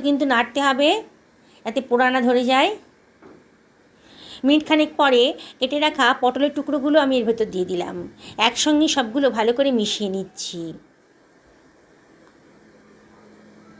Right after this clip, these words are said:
একটু নাড়াচাড়া করে দিতে হবে। পটল আর আলুটাকে একসঙ্গেই ভেজে নেব।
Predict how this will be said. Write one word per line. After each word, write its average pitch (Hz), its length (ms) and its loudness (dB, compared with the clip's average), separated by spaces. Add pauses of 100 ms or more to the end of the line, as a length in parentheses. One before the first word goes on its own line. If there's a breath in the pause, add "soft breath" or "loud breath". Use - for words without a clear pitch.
(520 loud breath)
একটু 247 200 -4
নাড়াচাড়া 262 380 2
করে 277 160 6
দিতে 277 220 -4
হবে। 285 240 2 (540 loud breath)
পটল 277 320 0
আর 262 120 4
আলুটাকে 262 380 2
একসঙ্গেই 294 440 -2
ভেজে 196 260 -2
নেব। 165 140 -4